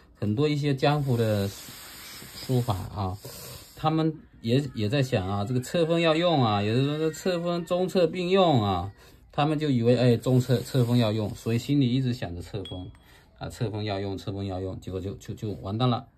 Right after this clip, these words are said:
啊，一辈子写不好书法，因为，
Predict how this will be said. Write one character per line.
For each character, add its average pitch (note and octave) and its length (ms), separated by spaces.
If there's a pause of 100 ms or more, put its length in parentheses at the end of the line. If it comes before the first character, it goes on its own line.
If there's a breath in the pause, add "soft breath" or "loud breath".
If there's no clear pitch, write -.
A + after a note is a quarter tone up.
(420 soft breath)
啊， F2 120
一 A2 120
辈 B2+ 120
子 A2 140
写 F#2+ 140
不 F#2+ 120
好 F#2+ 120
书 F#2 200
法， F#2+ 280 (1000)
因 A2+ 120
为， A2+ 180